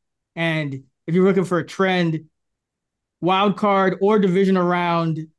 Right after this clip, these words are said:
uh, single digit road dogs on Sundays, forty-six, sixteen, and one, seventy-four percent against the spread since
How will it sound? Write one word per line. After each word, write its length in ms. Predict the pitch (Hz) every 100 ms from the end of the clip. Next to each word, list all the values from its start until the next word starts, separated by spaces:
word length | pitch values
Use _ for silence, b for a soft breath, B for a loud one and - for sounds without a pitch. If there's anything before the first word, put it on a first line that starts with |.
| _ -
uh, 160 | 160
single 340 | - - 214 202
digit 280 | 185 175
road 260 | 156 180 180
dogs 320 | 175 175 170
on 140 | 160 143
Sundays, 600 | - 170 165 160 156 -
forty-six, 680 | 202 208 202 190 202 185 -
sixteen, 440 | 185 180 - 180
and 160 | 156 151
one, 200 | 156 151
seventy-four 680 | - 180 170 165 160 165 156
percent 480 | 151 - 156 143 -
against 240 | 147 143
the 80 | 139
spread 400 | - 151 143 131
since 320 | 139 131 -